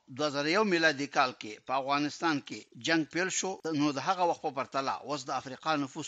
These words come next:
دوه چنده زیات شوی دی او په پوره سرعت د پراختیا په حالت کې دی. د بوکو حرام وسلوال په نایجیریا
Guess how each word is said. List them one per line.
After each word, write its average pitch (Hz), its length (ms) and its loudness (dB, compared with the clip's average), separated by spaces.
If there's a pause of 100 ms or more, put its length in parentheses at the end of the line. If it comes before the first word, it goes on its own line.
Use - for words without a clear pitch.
دوه 165 180 -2
چنده 120 260 -4 (180)
زیات 117 240 -8
شوی 107 260 -6
دی 98 120 -14 (320)
او 131 80 2 (180)
په 139 60 -6 (100)
پوره 156 240 0
سرعت 139 340 0
د 131 120 -6
پراختیا 127 420 -4
په 117 100 -8
حالت 110 300 -6
کې 104 120 -14
دی. 101 100 -16 (540)
د - 20 -6 (140)
بوکو 139 300 -4
حرام 135 340 6
وسلوال 131 580 2
په 139 140 -4
نایجیریا 123 500 0